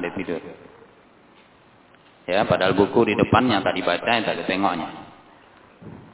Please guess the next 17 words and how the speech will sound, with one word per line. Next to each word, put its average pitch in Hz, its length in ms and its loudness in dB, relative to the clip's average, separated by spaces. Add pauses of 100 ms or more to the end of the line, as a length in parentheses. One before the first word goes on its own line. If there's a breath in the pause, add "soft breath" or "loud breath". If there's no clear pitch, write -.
(260)
Nah. 80 480 -10 (1500)
Taib, 107 400 2 (400)
nah 78 240 -8
ada 80 80 -2
K 90 120 0 (200)
O 110 80 6
kamu 92 320 4
bikin 87 220 -2
setan 85 340 -4
itu. 82 220 -10 (880)
Lawan, 117 420 8 (480)
ya. 110 200 2 (600)
Jangan 104 320 2
mau 98 220 2
kalah, 90 240 0
lawan 101 480 2
dia. 78 160 -10